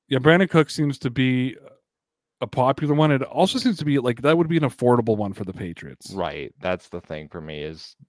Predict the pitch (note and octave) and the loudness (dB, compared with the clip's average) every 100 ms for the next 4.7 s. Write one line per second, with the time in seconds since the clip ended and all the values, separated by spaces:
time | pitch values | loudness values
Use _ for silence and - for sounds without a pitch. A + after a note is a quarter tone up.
0 | _ _ _ G2+ F#2+ F#2 F2+ C3 C3 B2+ | _ _ _ -10 -8 -8 -8 -6 0 0
1 | A2+ - G#2 G2 F#2+ F#2 F2+ F2+ - F2+ | 2 2 2 2 0 -2 -2 -6 -6 -8
2 | F2+ F2 E2+ F2+ F2+ - E2+ E2 E2 F2 | -6 -6 -4 -4 -6 -8 -8 -2 -2 -2
3 | - E2+ F#2+ F2+ F2 F2+ F2 - G2 E2+ | -6 -8 -6 -8 -4 -2 -4 -4 -6 -4
4 | E2 E2+ - F#2+ E2+ D#2+ - | -4 -6 -4 -6 -6 -10 -14